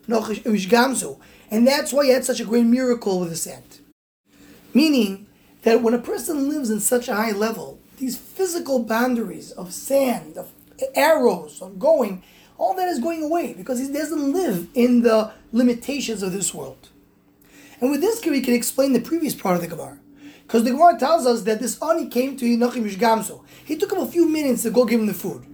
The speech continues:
What was so bad about it? But Pshat is Nochum Ish Gamzu in his level, his darga,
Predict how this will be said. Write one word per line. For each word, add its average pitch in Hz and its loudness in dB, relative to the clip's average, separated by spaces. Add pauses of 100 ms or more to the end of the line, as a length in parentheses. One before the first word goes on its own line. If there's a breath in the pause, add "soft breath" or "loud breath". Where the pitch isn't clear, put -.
(160 loud breath)
What 262 2
was 311 -2
so 285 -6
bad 262 4
about 190 -6
it? - -20 (540 soft breath)
But 254 8
Pshat 339 2
is 240 -6
Nochum 302 0
Ish 254 -10
Gamzu 269 -4
in 247 -4
his 254 -4
level, 247 0
his 226 -4
darga, 220 -4